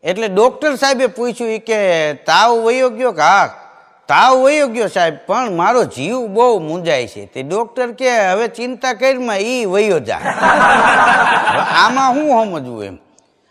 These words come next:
અત્યારે જો કે ટેકનોલોજી આવી ગઈ છે, ડૉક્ટરો પણ સારા છે,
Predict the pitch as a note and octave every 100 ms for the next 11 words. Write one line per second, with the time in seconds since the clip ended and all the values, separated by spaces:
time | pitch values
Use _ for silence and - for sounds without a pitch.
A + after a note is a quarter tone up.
0 | _ - C#3 D3+ A3+ B3 A3 C4 B3+ A#3+
1 | G3 A3 A3 B3+ B3 B3 A3 A3+ A3 G#3+
2 | G3 G3+ G3+ F#3 A3 A3 A#3+ A#3 A3+ A3+
3 | A3 F#3 G3 G#3 F#3+ F#3